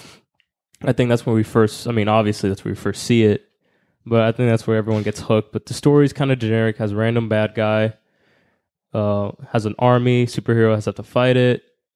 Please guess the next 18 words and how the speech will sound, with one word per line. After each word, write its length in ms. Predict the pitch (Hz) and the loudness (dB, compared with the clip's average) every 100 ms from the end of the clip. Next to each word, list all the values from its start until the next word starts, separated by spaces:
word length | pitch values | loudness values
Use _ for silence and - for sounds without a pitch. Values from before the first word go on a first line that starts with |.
| _ - | _ -6
There's 160 | 202 | -4
a 40 | 220 | -2
lot 180 | 202 185 | -2 0
of, 80 | |
like, 220 | 160 120 _ _ _ _ - | 2 0 _ _ _ _ -4
interesting 440 | 131 123 - 113 | -2 0 0 0
moments, 360 | 107 107 107 107 | 2 2 0 -4
but 200 | - 110 | -4 -2
nothing 320 | 120 117 113 | -2 -2 -2
I 80 | 110 | -4
could 200 | - - | -4 -4
really 520 | 101 107 107 101 117 - - _ | 0 2 2 0 -4 -10 -20 _
write 180 | 117 110 | 2 2
home 160 | 110 107 | 2 0
about 340 | 107 107 107 | 0 0 -2
or 180 | 123 110 | -2 -6
care 280 | - 107 104 | -2 -2 -2
to. 280 | - 107 | 0 0